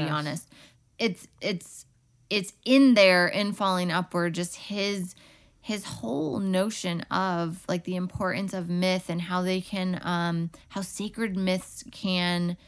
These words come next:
Speaker 2: communicate truths that are, he says, like, truer than true, or, like,
Speaker 1: Right.
Speaker 2: things that are, like, not, um,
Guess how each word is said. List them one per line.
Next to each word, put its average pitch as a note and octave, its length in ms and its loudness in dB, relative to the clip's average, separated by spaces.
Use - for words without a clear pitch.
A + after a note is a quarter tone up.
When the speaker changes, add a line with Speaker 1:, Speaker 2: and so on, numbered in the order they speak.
Speaker 2:
communicate G#3+ 1080 0
truths G#3 560 -4
that F#3+ 200 0
are, F3+ 240 2
he F#3+ 220 -4
says, F3+ 240 -2
like, F3 180 -2
truer F3+ 460 -2
than E3+ 180 -2
true, E3 560 -2
or, G3 160 4
like, G3 140 6
Speaker 1:
Right. D#3 140 0
Speaker 2:
things B3 260 6
that B3+ 120 4
are, A3 140 8
like, G3+ 240 2
not, G#3+ 520 6
um, F#3 540 2